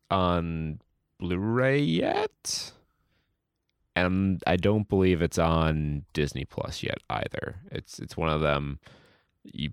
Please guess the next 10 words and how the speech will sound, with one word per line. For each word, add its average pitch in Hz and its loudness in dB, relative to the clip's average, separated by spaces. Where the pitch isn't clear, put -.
pay 78 4
twenty 78 -2
dollars 65 0
to, 71 -4
to 67 0
own 69 -2
the 65 -6
movie 67 -4
digitally 50 -4
deals. - -6